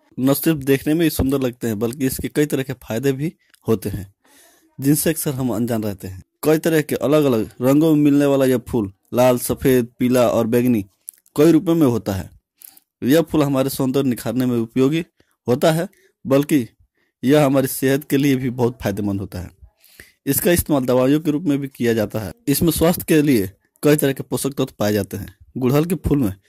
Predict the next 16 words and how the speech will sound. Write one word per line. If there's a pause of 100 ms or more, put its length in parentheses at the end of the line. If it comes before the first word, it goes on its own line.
(280)
विटामिन
सी,
कैल्शियम,
वसा,
फाइबर,
आयरन (920)
आदि
भरपूर
मात्रा
में
होता
है। (220)
यह
हमारे
बालों
में